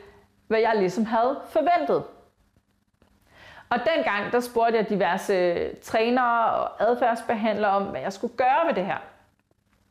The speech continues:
Og jeg fik råd som, at jeg skulle, jeg skulle rykke ham i linen, og jeg skulle vise, hvem der bestemte, men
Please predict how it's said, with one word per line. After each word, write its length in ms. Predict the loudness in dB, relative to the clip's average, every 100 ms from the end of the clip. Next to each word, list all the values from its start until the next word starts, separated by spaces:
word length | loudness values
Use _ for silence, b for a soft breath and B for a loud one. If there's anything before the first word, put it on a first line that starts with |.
| _ _ -4
Og 140 | 0
jeg 140 | 0 2
fik 140 | 2 2
råd 300 | 2 2 0
som, 280 | 0 0
at 200 | 0 -2
jeg 140 | -2 -2
skulle, 520 | -2 -2 -2 -2 -6 B B B B B B B _ -16
jeg 80 | -14
skulle 260 | -8 -6
rykke 440 | -6 -4 0 0 0
ham 200 | 0 2
i 40 |
linen, 560 | 2 2 2 2 2 2
og 180 | 2
jeg 120 | 2 0
skulle 200 | 0 0
vise, 280 | 2 0 0
hvem 80 |
der 80 | -2
bestemte, 640 | -4 -4 -2 0 0 0 0
men 420 | 0 0 0